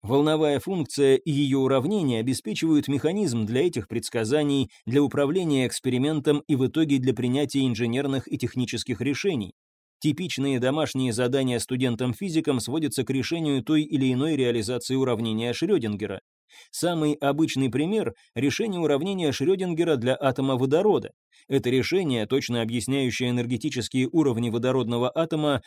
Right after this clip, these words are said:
построено на комплексных функциях, называемых сферическими гармониками, которые прекрасно описывают формы орбиталей, известных нам по учебникам физики и химии. Студентам говорят, что это некоторый способ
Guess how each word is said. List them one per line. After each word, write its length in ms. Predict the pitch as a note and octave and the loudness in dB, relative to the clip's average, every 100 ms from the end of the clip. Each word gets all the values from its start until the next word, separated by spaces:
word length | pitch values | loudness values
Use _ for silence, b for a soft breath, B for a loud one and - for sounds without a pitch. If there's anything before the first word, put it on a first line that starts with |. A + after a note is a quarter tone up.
| b | b
построено 500 | C#3 - D#3+ E3+ D3 | -2 -2 0 2 2
на 160 | C3+ B2+ | 2 0
комплексных 600 | D#3+ D3+ B2 - C3 A2+ | 0 -2 -4 -4 -6 -4
функциях, 540 | F#3+ F#3+ - A#2+ A2+ | -4 -4 -2 -4 -2
называемых 600 | B2 A2+ C3+ D#3 C#3 B2+ - | -2 -2 0 0 0 -4 -8
сферическими 760 | - - E3 C3+ C3 - C#3+ | -8 -6 -4 -4 -6 -4 -4
гармониками, 800 | C3+ D3 G3 G#3 A#2+ G#2+ A2 G#2+ - B | 0 0 0 -2 -2 -2 -2 -4 -8 B
которые 440 | - B2+ E3 D#3 C#3+ | -4 0 2 2 2
прекрасно 640 | C#3 C3+ C3 D#3 C3+ C3 | 2 0 0 -2 0 -2
описывают 540 | B2 D3 - B2+ B2 | 0 -2 -2 0 0
формы 360 | - C3 A#2 A#2+ | 0 0 0 0
орбиталей, 800 | - C#3 A#2+ B2 C3+ E3+ E3+ F3 | 0 -2 0 0 2 2 2 0
известных 540 | E3+ B2+ C3 A#2 A#2 G#2+ | 0 0 0 0 -2 -2
нам 200 | A#2+ A2+ | -2 0
по 100 | B2 | -2
учебникам 560 | B2 C3+ B2 B2 A#2+ | 0 0 0 0 -2
физики 400 | G#2+ A#2+ A2 A2 | -2 -4 -4 -2
и 220 | B2 C3 C#3+ | -4 -2 -4
химии. 460 | - G#3 G#2+ - _ _ _ _ _ | -2 -2 -2 -6 _ _ _ _ _
Студентам 600 | - - C#3+ G#3 G#3 F3 C#3+ | -10 0 2 2 2 2 4
говорят, 400 | C3+ D#3 G#3 - | 4 4 0 -4
что 260 | - D#3 | -4 0
это 200 | F#3 F3 | 2 2
некоторый 540 | D3 F#3 - C#3+ D#3 C3+ | 0 -2 -4 -2 0 0
способ 440 | - F3+ E3 - | -2 -4 -2 -4